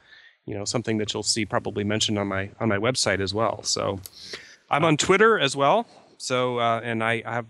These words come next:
a lot of fans on Twitter I love to talk to. So, uh, it's just Sean Munger, Sean un-,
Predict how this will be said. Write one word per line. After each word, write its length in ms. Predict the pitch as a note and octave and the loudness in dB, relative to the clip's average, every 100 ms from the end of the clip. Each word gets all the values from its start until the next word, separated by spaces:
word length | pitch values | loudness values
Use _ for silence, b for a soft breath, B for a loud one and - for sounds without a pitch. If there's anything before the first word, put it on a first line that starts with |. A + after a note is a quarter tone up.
| _ | _
a 100 | B2+ | -8
lot 200 | A#2+ C3 | 0 0
of 60 | C#3+ | 2
fans 260 | D3 C3 | 2 2
on 80 | C3 | 0
Twitter 260 | - D3+ C#3+ | 0 2 2
I 40 | |
love 160 | C3 C3 | 2 0
to 60 | |
talk 260 | C3 D3+ C#3+ | 0 0 2
to. 220 | E3 F3 | -2 -4
So, 480 | F3+ - G#2+ A2 G#2+ | -4 -4 -2 -2 0
uh, 180 | G#2 G2+ | 0 0
it's 200 | G2+ - | -2 -4
just 180 | A2+ - | -4 -2
Sean 300 | - A#2+ A#2+ | 2 4 4
Munger, 300 | A#2+ A#2+ A#2+ | 4 2 0
Sean 340 | - A#2 A2+ | 2 2 2
un-, 260 | A2+ A2+ | 2 0